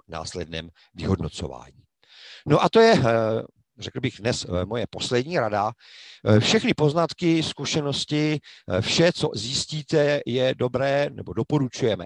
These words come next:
vyhodnotit a v tomto případě vlastníky jak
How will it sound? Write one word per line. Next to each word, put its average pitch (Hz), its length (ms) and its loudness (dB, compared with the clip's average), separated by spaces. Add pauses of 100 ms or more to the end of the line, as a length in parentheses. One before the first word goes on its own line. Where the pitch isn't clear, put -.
(100)
vyhodnotit 156 800 2 (540)
a 104 120 0
v - 100 -14
tomto 151 320 0
případě 110 720 -2 (100)
vlastníky 143 1000 -4 (260)
jak 135 260 -2